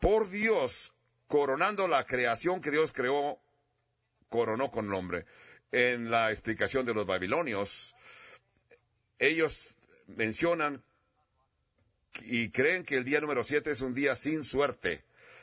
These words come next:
El día siete del mes, el día catorce y el día diecinueve, el día veintiuno, el día veintiocho. Los babilonios consideran todos estos tres, estos cinco días, días sin suerte, principalmente el día siete.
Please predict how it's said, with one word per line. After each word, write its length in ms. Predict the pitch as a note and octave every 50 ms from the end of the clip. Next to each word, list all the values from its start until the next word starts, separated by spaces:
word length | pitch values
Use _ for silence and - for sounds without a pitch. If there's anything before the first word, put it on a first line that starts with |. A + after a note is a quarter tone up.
| - _ -
El 160 | F#2 G#2 G#2
día 180 | A#2+ D#3 E3+ D#3+
siete 680 | - - C3 C3 B2+ A#2+ - - A2 G2+ G2+ G#2 - _ _ _ _ _ _ _ _ _
del 280 | - F#2 A2+ A2 G2+ F#2
mes, 480 | G2+ C#3+ F3 D#3 D3 - - - - _ - - - -
el 180 | A2 A2+ A2
día 300 | G#2+ B2+ C3+ C3+ C3+ B2+ -
catorce 760 | - G#2 G2 - - - E3+ F#3 E3 - - D3 C#3 C#3 C#3 _ _ _ _ _ _ _ -
y 160 | - G#2+ G#2+
el 80 | G#2 G2+
día 180 | G#2+ B2 B2+
diecinueve, 540 | A#2 A2+ A2 G#2 G#2+ G#2+ A#2 D3 D#3+ D#3 C#3+
el 80 | B2+ A2
día 140 | A#2+ C3
veintiuno, 480 | C3 A#2 G#2+ G#2 F#2 - D#3 F3 F3 D3+
el 60 | C3
día 120 | A#2+ B2 B2
veintiocho. 640 | A#2 G#2+ G2+ - G2+ G#2+ G2 F#2 - F#2+ F2 - - - - - -
Los 180 | A2 C3+ C3
babilonios 560 | B2 C3 B2+ B2 B2 C3+ D#3+ F#3 F#3+ F3+ D#3+ -
consideran 460 | - C#3 B2+ A2+ C3+ D3+ D#3+ D3 C3+
todos 200 | D3 C#3+ C#3 B2+
estos 320 | D3 C#3+ - C3 B2 A#2
tres, 560 | - - C3 C#3 C#3 B2 G#2+ - - - - - - - - _ _ _ _ _ _ _ _ _ _ _ _ _ _
estos 280 | - C3 D#3 - D#3+ -
cinco 260 | - E3 E3+ C#3 D3
días, 360 | C#3+ D3 D3 D3 C#3 A#2 - _ _ _ _ _
días 380 | - F#2+ G2+ C#3+ D#3 D#3+ D3+ C3
sin 200 | - A2+ G#2+ G#2
suerte, 580 | - - B2+ C#3+ C#3+ B2 - - G2+ G2+ G2 - - - -
principalmente 600 | - G#2+ A2 G#2 A2+ G2+ D#3 E3 E3 E3 D3+ - C3+
el 60 | A#2+
día 200 | A#2+ C3+ C3+ A#2
siete. 500 | - - D3 F3 G#3+ G#3 - A2 - -